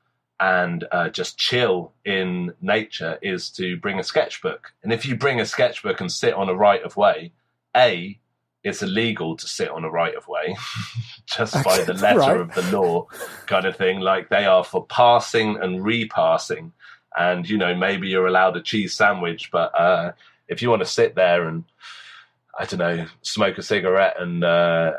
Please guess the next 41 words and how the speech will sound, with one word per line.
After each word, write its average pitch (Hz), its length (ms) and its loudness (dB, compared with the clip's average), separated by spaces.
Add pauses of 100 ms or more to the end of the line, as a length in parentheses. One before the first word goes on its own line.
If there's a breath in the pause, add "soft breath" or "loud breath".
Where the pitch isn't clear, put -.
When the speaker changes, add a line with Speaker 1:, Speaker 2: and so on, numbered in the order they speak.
Speaker 1:
uh, 85 200 4
do 98 260 -2
a 90 40 0
drawing 90 540 2
kind 80 240 -4
of 78 100 -6
thing, 87 340 -4
then, 87 380 0 (200)
uh, 87 320 4
by 101 200 4
the 95 80 2
letter 101 320 0
of 82 80 -8
the 95 80 -4
law, 92 320 2
that's, - 340 0
uh, 85 420 2 (320)
that's - 240 0
in 92 100 -2
a 85 60 -2
grey 107 300 4
ground 87 320 0
of - 100 -10
law, 87 180 4
whether 82 240 0
you're 82 240 -6
breaking 95 440 -2
it. 90 100 -14 (640)
But 127 160 4
fundamentally, 123 760 2
like, 98 200 2
the 95 80 -8 (140)
best - 220 -2
views 87 640 -4
are, 90 760 6
um, 90 560 0 (160)
where 101 160 4
they 95 140 2
happen 95 360 -4
to 87 80 -10
be. 87 380 -2